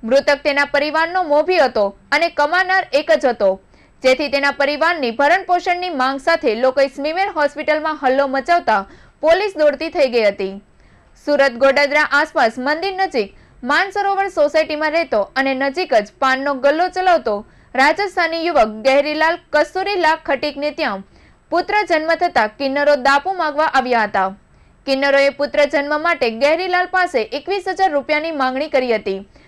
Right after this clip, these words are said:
પરંતુ પોતે આટલી મોટી રકમ આપી શકે એમ નથી. તેવું કહી સાત હજાર રૂપિયા આપવાનું કહેતા કિન્નરોએ ગાળાગાળી કરી યુવાનને માર મારીને માથું દિવાલ સાથે અફડાવ્યું હતું,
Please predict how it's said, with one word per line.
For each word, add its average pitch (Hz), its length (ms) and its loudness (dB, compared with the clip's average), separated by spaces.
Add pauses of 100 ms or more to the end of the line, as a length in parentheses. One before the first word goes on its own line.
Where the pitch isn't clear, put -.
(100)
પરંતુ 254 280 -2
પોતે 277 340 0
આટલી 269 380 -2
મોટી 349 300 -2
રકમ 311 340 0
આપી 262 280 -2
શકે 294 260 -2
એમ 269 260 0
નથી. 269 460 -6 (360)
તેવું 349 220 2
કહી 349 300 2
સાત 359 360 0
હજાર 381 220 0
રૂપિયા 311 360 -2
આપવાનું 277 400 0
કહેતા 277 340 0 (460)
કિન્નરોએ 392 480 0
ગાળાગાળી 294 580 2
કરી 262 380 0
યુવાનને 294 340 0
માર 277 300 0
મારીને 294 460 -2
માથું 302 460 -2
દિવાલ 302 240 0
સાથે 294 320 -2
અફડાવ્યું 240 580 0
હતું, 196 300 -6